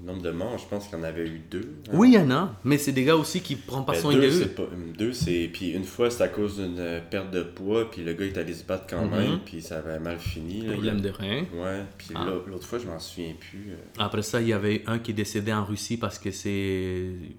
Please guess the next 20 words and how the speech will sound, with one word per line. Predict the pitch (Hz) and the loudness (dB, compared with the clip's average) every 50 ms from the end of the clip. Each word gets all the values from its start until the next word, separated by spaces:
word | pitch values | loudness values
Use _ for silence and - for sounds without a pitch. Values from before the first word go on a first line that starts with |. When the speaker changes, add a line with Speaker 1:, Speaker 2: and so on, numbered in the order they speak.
| - - - | -12 -4 0
Speaker 2:
On | 104 | 2
l'avait | 107 104 101 110 107 | 2 4 4 4 4
refusé | - 113 - - 107 - - - 113 113 | 2 2 0 -2 -4 -2 2 6 8 8
aux | 113 110 | 8 6
États-Unis | 101 101 101 107 95 98 101 110 117 120 120 113 | 4 2 0 0 0 2 2 2 4 4 4 2
à | 104 | 0
cause | - - 107 101 95 | 0 0 0 0 0
de | 98 | -2
son | 95 - - 92 87 95 | -4 -4 -4 -6 -4 -4
head | 90 - | -6 -6
scan. | - - - 110 123 143 160 180 175 - - - - - - | -4 -2 -2 0 2 2 0 0 -2 -6 -10 -20 -18 -12 -10
Speaker 1:
Mhm. | 98 95 107 123 120 110 - - - - - | -8 -6 -4 -4 -4 -6 -8 -12 -16 -12 -6
Speaker 2:
Mais | 98 95 107 104 92 90 | -2 0 2 2 2 0
en | 95 92 | -2 -4
Russie, | - 98 90 - - 120 101 92 90 90 92 - - - | -4 -6 -8 -6 -4 -4 -4 -4 -4 -6 -8 -10 -12 -14
Speaker 1:
<laughs> | 113 - - - - - - - | -14 -12 -10 -10 -8 -6 -6 -6
Russie, | - - - - - - 123 110 | -6 -4 -4 -4 -2 -2 0 0
ils | 98 104 | 0 0
ont, | - 107 | 0 0
Speaker 2:
Ouais. | 110 104 98 | 0 -2 -2